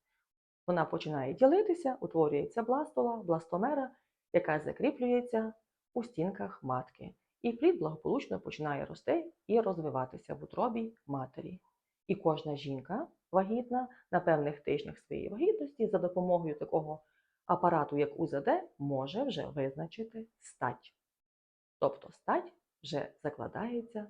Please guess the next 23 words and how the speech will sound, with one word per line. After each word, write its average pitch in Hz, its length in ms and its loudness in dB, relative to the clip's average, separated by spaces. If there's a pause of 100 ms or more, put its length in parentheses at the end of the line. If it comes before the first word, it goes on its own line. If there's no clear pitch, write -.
(120)
внутріутробно. 147 1120 -6 (440)
І 180 80 4
при 147 120 0
народженні 269 680 0 (280)
ми 175 120 -2
це 117 160 -12
можемо 156 500 -10 (300)
бачити. - 420 -10 (720)
Іншого 214 560 -4 (180)
нема. 123 300 -8 (1200)
А 180 100 6
тепер 349 340 6
питання, 156 560 4 (240)
який 202 240 8
воно 196 240 6
має 202 240 6
характер? - 600 0 (360)
Біологічний 190 920 6
чи 226 200 8
соціальний? 170 720 0 (680)
Пам'ятаємо, 208 680 6
що - 300 -4
стать - 560 6